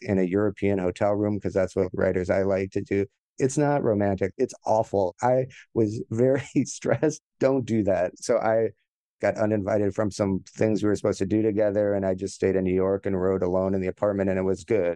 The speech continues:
I think I spent my first New Year's in New York City since I was twenty, just alone writing for a week and finishing the book.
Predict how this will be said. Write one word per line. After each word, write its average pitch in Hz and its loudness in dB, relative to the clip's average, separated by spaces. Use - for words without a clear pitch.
I 104 2
think 110 -2
I 101 2
spent 101 -2
my 98 -2
first 98 -2
New 98 0
Year's 101 2
in 101 2
New 101 0
York 98 -2
City 95 0
since 101 0
I 104 2
was 92 0
twenty, 98 0
just 104 0
alone 107 2
writing 95 0
for 98 0
a 95 2
week 101 -2
and 92 -2
finishing 95 0
the 87 0
book. 104 0